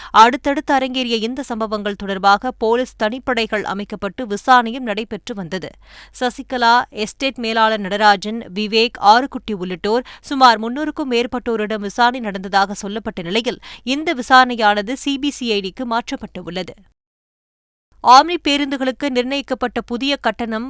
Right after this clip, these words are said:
பொங்கல், தீபாவளி உள்ளிட்ட அனைத்து பண்டிகை காலங்களிலும் முறையாக கடைபிடிக்கப்படுகிறதா என்று தொடர்ந்து கண்காணிக்கப்படும் என்று அமைச்சர் சிவசங்கர் தெரிவித்துள்ளார். ஆயுத பூஜையை ஒட்டி சென்னை கோயம்பேட்டில் இயக்கப்படும் சிறப்பு பேருந்துகளை ஆய்வு செய்த பின்பு செய்தியாளர்களிடம் பேசிய அவர்,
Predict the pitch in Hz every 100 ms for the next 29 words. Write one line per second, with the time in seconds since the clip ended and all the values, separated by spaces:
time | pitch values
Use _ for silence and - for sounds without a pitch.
0 | 254 - 226 247 262 214 226 226 226 220
1 | 208 202 175 180 202 254 262 247 214 220
2 | 254 240 202 196 202 202 196 240 226 196
3 | 226 240 240 285 - 214 226 226 220 208
4 | 185 190 208 208 196 180 240 262 175 -
5 | - - 233 269 302 320 233 247 277 269
6 | 233 233 214 208 202 240 226 226 240 269
7 | - 247 277 254 202 247 277 233 196 175
8 | 190 156 - _ - - 208 226 269 269
9 | 254 247 247 240 208 208 254 262 254 247
10 | 262 - 240 269 254 247 240 220 220 226
11 | 214 202 - 233 247 254 196 202 196 196
12 | 190 190 180 220 240 - 214 175 185 180
13 | 202 269 - - - 277 294 339 311 262
14 | 247 240 226 226 208 208 - 185 180 247